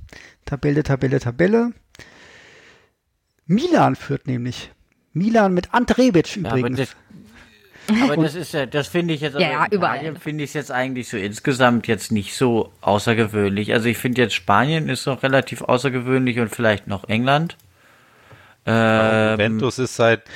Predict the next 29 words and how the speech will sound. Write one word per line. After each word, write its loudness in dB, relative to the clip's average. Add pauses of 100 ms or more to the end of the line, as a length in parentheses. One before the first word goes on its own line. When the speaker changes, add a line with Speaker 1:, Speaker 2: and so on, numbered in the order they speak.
(200)
Speaker 4:
acht 0
Jahren, 0
Speaker 1:
Genau, 4
Speaker 4:
äh, 4
Speaker 1:
Juventus 2
war 2
auch 0
acht -6
Jahre 2
Meister. -4
Also -4
eine 2
längere 2
Serie 4
noch 0
als 0
die -4
Bayern, 0
glaub -6
ich. -10
Ein 0
Jahr 0
länger. -2
Speaker 4:
Ja, 4
ein, 0
ein -6
Jahr -6
länger, -12
genau. -18